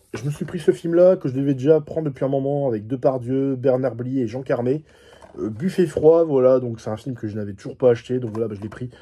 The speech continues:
dans une offre, deux achetés, un gratuit. Voilà, donc Buffet froid, que je n'ai pas encore vu. Petit film pareil, que j'avais déjà en D V D, mais j'avais pas le Blu-ray, donc pareil, ce sera à voir avec Jack Nicholson et Faye Dun-, Dun-, Dun-,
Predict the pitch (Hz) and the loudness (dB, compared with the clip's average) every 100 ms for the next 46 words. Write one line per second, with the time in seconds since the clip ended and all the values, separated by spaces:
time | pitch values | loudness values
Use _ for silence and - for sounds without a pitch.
0 | - _ - 113 110 123 120 98 104 127 | -20 _ -10 -8 -2 -2 -2 -4 2 4
1 | 117 - 123 117 113 - 135 147 101 104 | 4 0 -2 0 -2 -4 -16 -14 -10 -8
2 | 101 104 104 123 131 120 139 147 - _ | -6 -8 -10 -8 -6 -2 0 0 -4 _
3 | - 120 113 101 107 131 160 220 _ - | -10 -8 -6 -6 -4 -2 -2 -8 _ -20
4 | - - - _ _ - 185 - 202 196 | -20 -20 -20 _ _ -6 -6 -4 4 6
5 | 190 202 160 151 156 175 160 139 165 165 | 8 6 4 0 2 2 4 4 4 4
6 | 175 165 135 131 160 147 143 143 139 151 | 2 4 0 0 0 -2 -2 -2 0 0
7 | 151 131 120 123 131 123 113 117 123 127 | -2 -6 -2 0 0 -2 -8 -4 0 0
8 | 101 107 131 127 120 123 117 - 127 107 | -2 -6 -8 -6 -8 -8 -8 -4 -4 -4
9 | 95 - 135 113 95 113 98 127 113 110 | -10 -6 -4 -4 -8 -14 -8 -6 -6 -8
10 | 123 104 101 98 117 120 | -8 -8 -10 -12 -10 -10